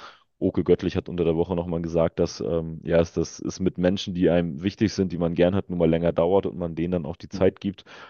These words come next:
Speaker 1: Von daher vom Verein ganz klar das Signal, sie wollen mit Fabian Hürzeler verlängern. Ähm, Fabian Hürzeler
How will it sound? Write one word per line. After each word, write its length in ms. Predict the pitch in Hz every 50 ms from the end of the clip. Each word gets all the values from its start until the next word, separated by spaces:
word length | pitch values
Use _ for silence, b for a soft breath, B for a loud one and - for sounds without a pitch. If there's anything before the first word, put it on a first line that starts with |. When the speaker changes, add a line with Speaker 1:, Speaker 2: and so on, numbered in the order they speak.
| B B _ _ _ _
Speaker 1:
Von 120 | 107 95
daher 160 | 90 92 95
vom 160 | - 104 95
Verein 300 | - - 92 82 92 98
ganz 180 | 92 95 92 -
klar 160 | - 104 87
das 100 | 90 82
Signal, 400 | 90 87 - 92 90 90 95 95 87
sie 140 | 92 90
wollen 200 | 82 87 87 92
mit 120 | 92 87 -
Fabian 360 | - 90 87 85 87 90 90
Hürzeler 320 | 92 92 - - 92 87 85
verlängern. 560 | - 90 82 87 95 98 95 92 95 95 - -
Ähm, 280 | - 76 80 82 87
Fabian 420 | 87 - - 85 82 82 85 85 85
Hürzeler 460 | 92 87 - - 90 85 87 85 85